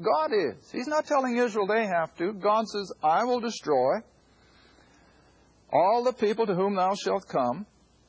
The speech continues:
I will make all thy enemies to turn their backs and run before thee." Verse twenty-nine, "I'll not," or twenty-nine, "I will not drive them out before thee in one year." In other words, this isn't gonna happen all of a sudden,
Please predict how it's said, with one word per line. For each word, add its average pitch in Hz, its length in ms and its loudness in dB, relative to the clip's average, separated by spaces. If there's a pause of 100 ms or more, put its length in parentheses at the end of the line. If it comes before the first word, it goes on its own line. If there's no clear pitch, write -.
(120)
I 202 240 2
will 220 180 0
make 170 300 0
all 165 200 2
thy 151 220 2
enemies 185 540 -2
to 156 100 -6
turn 190 340 -4
their 175 140 -4
backs 156 460 -2
and 139 200 -6
run 170 320 0 (960)
before 170 460 2
thee." 139 240 0 (800)
Verse 175 320 0
twenty-nine, 190 560 0 (120)
"I'll 135 220 2
not," 147 280 0 (100)
or 143 80 -8
twenty-nine, 175 560 0
"I 156 160 0
will 147 120 0
not 202 280 -2
drive 185 320 0
them 165 160 -4
out 160 240 0
before 151 400 0
thee 143 200 0
in 135 280 -2
one 143 240 0
year." 151 340 0
In 143 80 -6
other 156 120 -2
words, 170 180 0
this 214 160 -4
isn't 277 120 -6
gonna 240 160 -2
happen 185 460 -4 (400)
all 208 160 4
of 202 60 0
a 196 60 -2
sudden, 147 420 -2